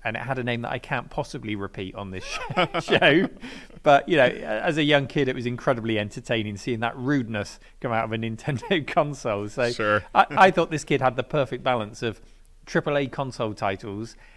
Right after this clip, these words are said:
Speaker 1: and the ease of piracy that we enjoyed as micro owners. So he, he had life pretty good, John.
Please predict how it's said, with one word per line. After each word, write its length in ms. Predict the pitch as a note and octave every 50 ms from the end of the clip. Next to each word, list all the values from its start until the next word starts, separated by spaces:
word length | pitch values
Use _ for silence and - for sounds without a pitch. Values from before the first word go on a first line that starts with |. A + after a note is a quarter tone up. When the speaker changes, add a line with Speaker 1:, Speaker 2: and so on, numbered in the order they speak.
| - - - -
Speaker 1:
and 180 | - C3 B2+ A#2
the 160 | - - -
ease 220 | C3 C3 B2+ A2+
of 180 | A#2+ A2+ - -
piracy 600 | - - C3 C#3 B2+ G#2+ G#2 F#2+ - - A2 G2+
that 140 | G2+ G#2 -
we 180 | A#2+ A#2+ A2+ A2
enjoyed 380 | G#2 G2+ G2+ A2 G#2+ A2 A2
as 100 | A2+ G#2
micro 420 | A2 A2+ A#2 B2 - A2+ A2 F#2+ F#2
owners. 360 | F#2 F#2 F2+ F2+ F#2 F2+ -
So 260 | - - G#2+ G2+ G#2+
he, 380 | A2 A#2+ C3 B2+ E3+ G#3 A#3+ C4
he 120 | G#3 B3
had 220 | D4 G#3 - -
life 300 | G3 F#3 F#3 F3 - -
pretty 180 | - F3 D#3 C#3+
good, 260 | B2+ - C#3+ A2+ -
John. 340 | - - F#2+ E2+ F2 F2 E2+